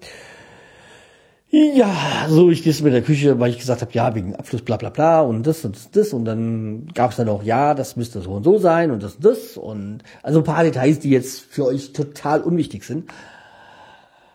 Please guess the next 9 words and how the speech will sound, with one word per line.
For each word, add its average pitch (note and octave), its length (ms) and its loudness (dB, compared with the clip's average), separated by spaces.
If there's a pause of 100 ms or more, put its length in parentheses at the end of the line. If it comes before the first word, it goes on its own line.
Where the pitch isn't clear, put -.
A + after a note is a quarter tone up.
(280)
äh, D3 200 2
mit D3 180 -2
dem A#2+ 220 -2
abgeklärt. F3 760 2
Also, B2+ 140 -8 (1300)
prinzipiell D3 540 2
würde B2+ 140 -2
ich B2+ 100 -8
sagen, A2 600 -4